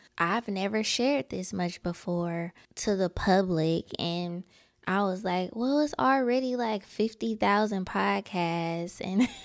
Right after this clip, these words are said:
<laughs> like, I just made up all these things that could have kept me from doing what I'm doing now out of fear. And I had to get in alignment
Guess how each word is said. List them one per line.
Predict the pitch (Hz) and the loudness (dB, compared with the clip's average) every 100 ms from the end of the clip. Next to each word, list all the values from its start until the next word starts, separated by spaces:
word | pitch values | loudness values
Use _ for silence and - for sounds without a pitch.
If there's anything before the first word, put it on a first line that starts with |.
| - - | -20 -18
<laughs> | - - - | -16 -12 4
like, | 311 311 | 6 6
I | 311 | 6
just | 294 294 254 | 4 0 4
made | 247 277 | 6 8
up | 277 262 | 8 8
all | 226 240 233 | 8 10 8
these | 226 220 | 4 2
things | - 233 233 220 | 4 4 6 4
that | 214 190 190 | 4 2 2
could | 233 220 | 0 0
have | 190 - | -2 -8
kept | - - 247 - | -8 2 2 2
me | 208 208 202 | 0 2 2
from | - - 220 214 185 175 180 - _ _ _ - | -2 2 6 6 4 0 -4 -10 _ _ _ -4
doing | 180 208 214 202 | 8 10 10 8
what | 190 | 8
I'm | 185 185 180 | 6 4 2
doing | 190 185 175 | 2 2 2
now | 180 180 170 170 180 _ _ _ - | 2 2 0 -4 -8 _ _ _ 2
out | 185 | 4
of | 175 | 2
fear. | - - 214 226 175 170 190 - _ - | -4 -2 2 4 4 2 -2 -10 _ -6
And | 185 | -4
I | 185 | -2
had | 202 196 - | -2 -2 -4
to | 185 | -4
get | 185 180 | -2 -4
in | - 180 | -6 -6
alignment | 175 165 165 170 190 208 185 165 165 | -6 -8 -4 0 2 2 -2 -6 -10